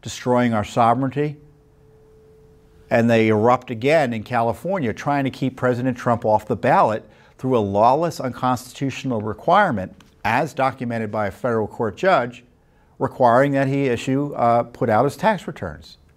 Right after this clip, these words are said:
Now, if you believe the liberal media,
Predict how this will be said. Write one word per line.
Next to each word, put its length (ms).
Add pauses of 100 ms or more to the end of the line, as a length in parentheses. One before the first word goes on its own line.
(920)
Now, 140
if 120
you 60
believe 360
the 100
liberal 260
media, 500